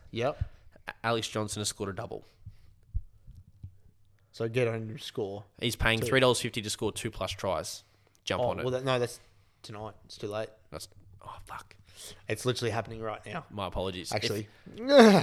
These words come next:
Speaker 2: I'll
Speaker 1: Well,
Speaker 2: s-
Speaker 1: you might speak it into existence. Let's see how they're going
Speaker 2: Well, I'll
Speaker 1: so
Speaker 2: send it,
Speaker 1: far.
Speaker 2: I'll send it to a couple of known punters that we know. Go on, Jack, spit it out.
Speaker 1: So, as of right now, the Dragons are up twenty-four nil after twenty-four minutes. <laughs>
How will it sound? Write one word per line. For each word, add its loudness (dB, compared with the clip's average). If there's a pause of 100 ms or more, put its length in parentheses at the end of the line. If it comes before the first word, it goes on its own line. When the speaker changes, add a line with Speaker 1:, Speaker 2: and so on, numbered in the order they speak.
(140)
Speaker 2:
I'll 6
Speaker 1:
Well, 12
Speaker 2:
s- 2
Speaker 1:
you 4
might 6
speak 0
it -2
into -4
existence. -8
Let's -8
see 0
how 2
they're -2
going -6
Speaker 2:
Well, 6
I'll 8
Speaker 1:
so 4
Speaker 2:
send 8
it, 8
Speaker 1:
far. -4
Speaker 2:
I'll 0
send 4
it 2
to 4
a -6
couple -2
of -2
known 0
punters -6
that -10
we -8
know. -6 (680)
Go -4
on, -4
Jack, -6
spit -6
it 2
out. 0 (760)
Speaker 1:
So, 6 (400)
as 2
of 0 (180)
right 4
now, -4 (300)
the -4
Dragons 2
are -2
up -8
twenty-four -2
nil -6
after -10
twenty-four -10
minutes. -16
<laughs> -18